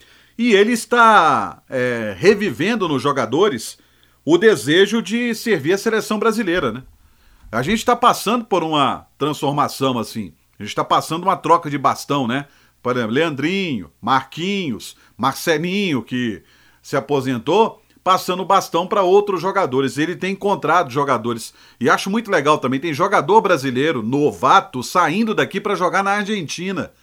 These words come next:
que é um basquete muito mais forte do que o nosso. E é muito triste o nosso basquete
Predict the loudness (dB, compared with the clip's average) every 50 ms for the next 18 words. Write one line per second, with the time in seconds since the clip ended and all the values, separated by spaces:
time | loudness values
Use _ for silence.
0 | _ _ _ _ -4 -2 2 2 2 2 0 -2 -4 -4 -4 -6 -8 -8 -6 -4
1 | -4 -4 -6 -8 -8 -2 0 0 0 0 -2 -6 -6 -4 -2 -2 -2 0 0 -2
2 | -2 -4 -6 -12 -18 _ _ _ _ _ _ _ _ _ -6 -2 0 0 0 -2
3 | -2 -2 -2 0 0 0 0 0 -2 -2 -2 -2 -2 -2 -4 -6 -8 -10 -10 -10
4 | -12 _ _ _ _ _ _ -8 -6 -2 0 0 -2 -2 -2 -2 -2 -2 -2 -2
5 | -2 0 0 -2 -2 -8 -18